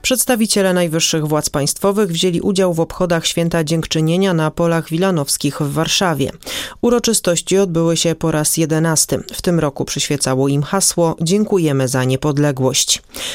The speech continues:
Wspólne świętowanie rozpoczęła procesja z relikwiami świętej siostry Faustyny Kowalskiej.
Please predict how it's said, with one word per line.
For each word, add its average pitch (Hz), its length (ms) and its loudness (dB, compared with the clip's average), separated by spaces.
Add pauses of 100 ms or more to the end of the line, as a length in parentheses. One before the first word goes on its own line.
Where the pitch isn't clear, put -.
(100)
Wspólne 254 380 2
świętowanie 202 640 2
rozpoczęła 165 500 0
procesja 175 580 0
z 156 80 -4
relikwiami 160 600 0
świętej 156 400 0
siostry 165 420 -2
Faustyny 151 500 0
Kowalskiej. 151 760 0